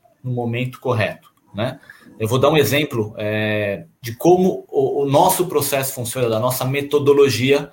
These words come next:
pra implantar um data center. Então, a gente divide a implantação de um data center em cinco fases. Então, é iniciar, planejar,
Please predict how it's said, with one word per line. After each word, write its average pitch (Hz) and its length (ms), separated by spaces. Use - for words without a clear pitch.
pra 123 120
implantar 127 400
um 123 40
data 123 240
center. 107 340
Então, 120 160
a 123 40
gente - 460
divide 131 640
a 120 60
implantação 120 880
de 95 140
um 101 100
data 101 280
center 135 360
em 135 100
cinco 175 420
fases. 98 640
Então, 107 160
é 101 120
iniciar, 117 760
planejar, 113 840